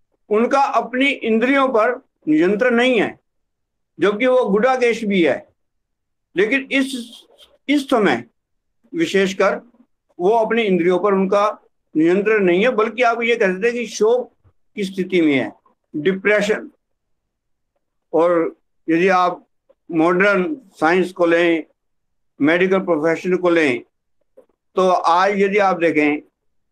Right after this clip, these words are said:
हमारा जो समाज है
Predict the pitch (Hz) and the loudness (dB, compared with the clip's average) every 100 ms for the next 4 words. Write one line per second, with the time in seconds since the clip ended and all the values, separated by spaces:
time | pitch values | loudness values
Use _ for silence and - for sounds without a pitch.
0 | _ _ _ _ _ _ _ _ _ _ | _ _ _ _ _ _ _ _ _ _
1 | _ _ _ _ _ 151 147 165 196 202 | _ _ _ _ _ -4 0 2 2 2
2 | 196 185 165 170 175 165 131 107 | 0 0 0 2 2 2 0 -2